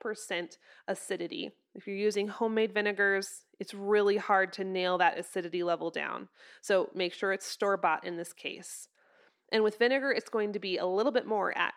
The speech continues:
two tablespoons per pint and four tablespoons per quart jar. So what I do is I just line my jars out, I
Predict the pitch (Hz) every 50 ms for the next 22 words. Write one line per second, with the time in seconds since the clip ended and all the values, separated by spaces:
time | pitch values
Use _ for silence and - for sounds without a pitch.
0 | - - - - - - 269 277 294 302 - - - - - 247 233 196 208 208
1 | 208 - - - 175 180 185 185 - - - 311 320 - - - 160 170 190 -
2 | - - - _ _ _ _ _ _ _ _ _ _ _ _ _ _ _ _ -
3 | 214 214 208 202 202 202 196 - - - 185 370 339 - - 196 185 180 185 185
4 | - - - 185 180 180 175 180 175 - - - - 185 175 - - - - 170
5 | 165 - - - _ _ _ - 196 - 160 143 147 - - _ _ _ _ _
6 | _ _ _ _ _ _ _ - - - - - 240 214 220 226 247 262 262 -
7 | 220 214 202 202 185 202 190 185 185 196 190 190 - - - - - - - -
8 | - 196 190 190 196 202 214 220 226 226 214 226 202 202 202 196 - 180 170 170
9 | 175 - - - - - - - 180